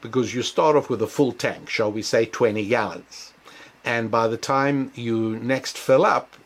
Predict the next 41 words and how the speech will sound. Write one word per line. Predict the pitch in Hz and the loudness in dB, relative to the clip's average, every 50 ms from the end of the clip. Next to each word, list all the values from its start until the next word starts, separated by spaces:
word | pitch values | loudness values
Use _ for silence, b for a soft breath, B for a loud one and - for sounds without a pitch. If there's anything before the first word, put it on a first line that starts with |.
| _ B B B B B B | _ B B B B B B
and, | - 113 110 110 107 | -4 -2 -2 -2 -2
you | 117 127 117 | -2 0 0
know, | 107 101 | 0 -2
you, | 98 110 110 110 110 110 101 - B B B B | -4 -6 -6 -6 -6 -6 -8 -12 B B B B
you | B 110 117 | B -6 -2
may | 117 120 120 | 0 2 2
have | 117 110 104 104 | 2 2 2 0
done | 117 113 110 107 104 110 | 0 0 0 0 -4 -6
three | - - 135 127 120 | -6 -2 0 2 2
hundred | 113 110 101 104 98 | 2 2 -2 -4 -4
miles | 107 117 127 139 123 117 101 87 85 - 107 | -2 0 0 2 2 0 -2 -4 -6 -8 -8
in | 104 104 | -6 -2
the | 120 143 | 0 0
interim, | 170 160 143 - 127 113 113 120 - B B B B B B B - | 0 0 0 0 2 2 2 0 -2 B B B B B B B -4
uh, | 123 120 117 117 117 123 - | -2 0 2 2 2 0 0
you've | 131 139 151 143 | 0 -2 0 2
been | 139 143 131 120 | 2 2 2 4
driving | 110 120 117 117 117 117 120 | 2 2 4 4 4 2 2
around | 117 117 117 120 120 | 0 0 -2 -2 -2
with | 113 - | -2 -2
an | 139 147 151 | 0 0 2
empty | 185 190 143 - - 101 | 0 0 -2 -6 -10 -12
tank. | - - 104 - - - - B B B B B B - | -8 -8 -8 -8 -8 -14 -20 B B B B B B -2
Now, | 156 156 156 147 - - | 0 0 0 0 -4 -8
this | 156 160 208 220 - - | -12 -8 -6 -6 -4 -4
is | 247 - | -4 -4
serious | - - 202 175 160 139 117 113 110 - | -4 0 2 2 4 4 4 2 2 2
stuff, | - - - - - | 2 0 0 0 -2
because | - 98 - 120 120 117 117 107 104 - - - | -6 -10 -2 0 2 2 2 0 -4 -10 -10 -8
that | 117 98 113 127 151 175 185 - - - - _ - | -8 -4 -4 -4 -4 -4 -6 -10 -16 -20 -20 _ -6
tank | - 139 127 127 117 - | -4 -4 -4 -4 -4 -2
of | 123 110 95 95 | -2 -2 -2 -2
gas, | 95 123 123 117 - - - - 104 | 0 0 0 0 -2 -6 -14 -14 -14
if | 92 - - | -12 -10 -10
you | 104 | -8
think | - - 151 139 - | -2 -2 0 0 0
about | 113 101 95 98 | 0 0 0 -2
it, | 104 101 B B B B B - | -2 -4 B B B B B -2
twenty | - 180 175 170 143 117 | 0 2 2 4 2 2
gallons, | 107 113 107 101 90 87 85 80 - - - B B B B B B _ - | 2 2 2 2 0 -4 -8 -14 -16 -18 -18 B B B B B B _ -4
um, | 113 110 113 113 113 113 113 | -2 0 0 0 0 -2 -6